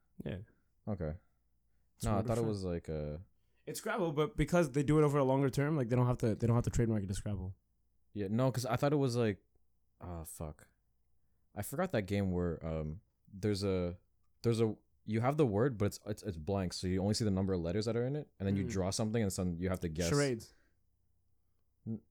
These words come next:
Speaker 2: no, isn't
Speaker 1: Mm.
Speaker 2: charades? You have to, no, charades
Speaker 1: Hangman.
Speaker 2: is acting out.
Speaker 1: Hangman.
Speaker 2: No.
Speaker 1: Wheel of Fortune.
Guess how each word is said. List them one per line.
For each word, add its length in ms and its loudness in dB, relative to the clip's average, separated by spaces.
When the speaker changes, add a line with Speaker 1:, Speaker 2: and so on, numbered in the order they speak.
Speaker 2:
no, 180 0
isn't 140 -2
Speaker 1:
Mm. 40 -4
Speaker 2:
charades? 320 0
You 140 0
have 120 0
to, 160 -4
no, 120 2
charades 280 8
Speaker 1:
Hangman. 140 10
Speaker 2:
is 40 8
acting 200 8
out. 280 2
Speaker 1:
Hangman. 640 0
Speaker 2:
No. 420 -2
Speaker 1:
Wheel 220 4
of 80 4
Fortune. 480 8